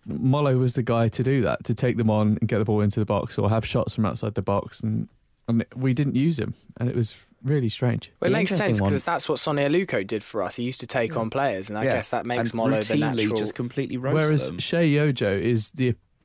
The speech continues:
Speaker 1: is basically the epitome of what the English teenager has become, and, uh,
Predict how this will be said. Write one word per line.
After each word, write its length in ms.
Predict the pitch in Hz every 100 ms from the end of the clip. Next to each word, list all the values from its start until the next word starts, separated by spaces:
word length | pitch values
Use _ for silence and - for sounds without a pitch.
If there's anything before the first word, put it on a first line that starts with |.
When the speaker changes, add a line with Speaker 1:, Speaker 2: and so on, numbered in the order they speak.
| _ -
Speaker 1:
is 400 | 131 117 - - _ _ _ -
basically 480 | 139 123 - 104 92
the 140 | 95
epitome 480 | 110 139 - 113 98
of 140 | 95
what 160 | 117 104
the 280 | 113 110 113
English 480 | 110 113 104 - -
teenager 480 | - 113 104 101 104
has 100 | 101
become, 380 | 110 104 120 98
and, 160 | 101 - - - _ _
uh, 80 | -